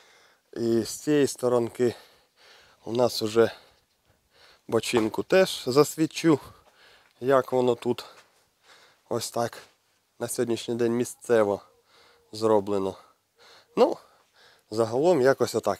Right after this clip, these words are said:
І тут на початку відео вам не просто так показував цю сторону, я ж загрунтував, плануємо сьогодні, скоріше за все, і зафарбувати оце місцево,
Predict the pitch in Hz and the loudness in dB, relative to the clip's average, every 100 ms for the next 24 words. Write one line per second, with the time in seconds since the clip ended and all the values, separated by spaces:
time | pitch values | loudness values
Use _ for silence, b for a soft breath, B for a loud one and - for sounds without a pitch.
0 | - 131 117 - 127 - 127 110 117 - | 0 4 4 4 0 0 0 2 0 0
1 | 117 - 123 226 202 123 107 104 101 - | -2 -2 -2 0 4 6 4 0 -2 -8
2 | 107 113 120 113 - - 107 - 113 - | -8 -6 -2 -2 -4 -4 -4 -2 -4 -2
3 | 107 101 98 113 - 240 220 143 113 101 | -4 -4 -10 -12 2 6 6 4 2 2
4 | 98 - 117 107 117 127 120 175 208 - | -2 -6 -6 -2 -2 -2 -4 0 0 0
5 | 110 151 143 117 - 123 113 104 B B | -4 -2 -2 -4 -4 -4 -4 -6 B B
6 | B B B B - 120 120 110 110 - | B B B B 0 2 2 2 -2 0
7 | 175 117 104 117 110 - - - 120 123 | 2 2 4 4 2 -2 -6 0 0 2
8 | 113 98 104 - 110 104 110 - - 170 | 0 0 -2 -4 -4 -2 -2 -4 -2 4
9 | 170 127 | 4 4